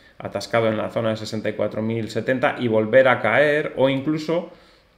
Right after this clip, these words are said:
todavía que no la ha roto la línea verde estos días, si sale algún dato malo en Estados Unidos y las bolsas retroceden, todavía podemos retroceder algo, pero que estamos ya cerca,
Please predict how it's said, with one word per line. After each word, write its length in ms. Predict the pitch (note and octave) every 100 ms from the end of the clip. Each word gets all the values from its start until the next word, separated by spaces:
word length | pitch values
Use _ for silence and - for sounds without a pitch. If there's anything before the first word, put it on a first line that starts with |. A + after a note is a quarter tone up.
| _
todavía 500 | - B2 B2 D3 D#3
que 80 | B2
no 120 | A#2+
la 100 | C#3
ha 20 |
roto 280 | C3+ C#3 C#3
la 100 | B2+
línea 260 | B2+ B2+ B2
verde 220 | B2+ C3
estos 300 | C#3 C3 A#2
días, 240 | C3+ C3
si 160 | B2+ A2+
sale 180 | G#2+ A#2+
algún 300 | A#2 A#2 A2+
dato 240 | A2+ A2+
malo 260 | G#2+ A#2 A2
en 80 | G#2+
Estados 340 | F#2+ G#2+ G2+
Unidos 320 | G#2 A#2 A2
y 40 | G#2
las 140 | G2
bolsas 300 | G#2 G#2+ G#2+
retroceden, 540 | G2+ - A2 D3+ E3 D#3
todavía 320 | B2 C3+ D3
podemos 260 | C#3 C#3+ C3
retroceder 480 | A#2 A2+ G#2+ A2+
algo, 260 | A2 G#2+ G#2+
pero 200 | A#2 A2+
que 60 | A#2
estamos 300 | C3+ D3+ D#3+
ya 140 | D3+
cerca, 520 | D3 E3 D#3+ E3 F#3